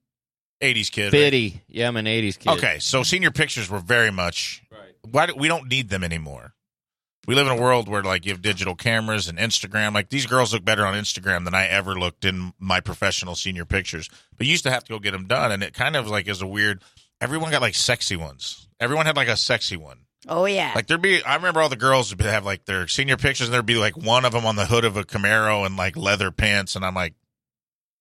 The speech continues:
Speaker 1: "You're a minor."
Speaker 3: Your pussy's out.
Speaker 1: Yeah, there would be, like, a sexy photo, you know, and it was, like, weird. And I went to a place, uh, called Kathy's.
Speaker 3: Uh-huh.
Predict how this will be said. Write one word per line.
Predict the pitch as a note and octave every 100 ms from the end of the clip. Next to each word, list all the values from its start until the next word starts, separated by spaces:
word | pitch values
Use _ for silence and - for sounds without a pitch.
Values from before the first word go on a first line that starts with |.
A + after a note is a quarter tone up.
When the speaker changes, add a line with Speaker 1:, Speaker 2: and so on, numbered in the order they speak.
| _ _ _
Speaker 1:
"You're | A#2 E3+
a | D4
minor." | A2 A#2+ E3+ G2 D2+ _ D#3
Speaker 3:
Your | C4+
pussy's | - G#3+ C#4 - A3+ F#3+ E3
out. | C3 C3 - _ _
Speaker 1:
Yeah, | A2+ D#3+ A2 D#2+
there | A2 B2+
would | C3
be, | C#3
like, | C3+ B2+
a | B2
sexy | - C#3 C#3 - C#3
photo, | B2 D3 D3 G2 D#2+ E2 D2 - _ _ _ _ _ - -
you | G2
know, | F#2 F2 F2+ -
and | F#2+ G2+
it |
was, | G#2 -
like, | G#2 G2+
weird. | A#2+ A#2+ A#2 G#2 - _ _ _ _ _
And | F2+
I |
went | F#2+ G#2+
to | A2
a | G2
place, | - A#2+ A#2+ - - - -
uh, | G#2 G#2 G2 F#2 G2 _ _ _ _ _ _
called | - G2+ F#2
Kathy's. | C3+ C3 D#3+ F#3 F#3 - _ _
Speaker 3:
Uh-huh. | G3+ G3 F#3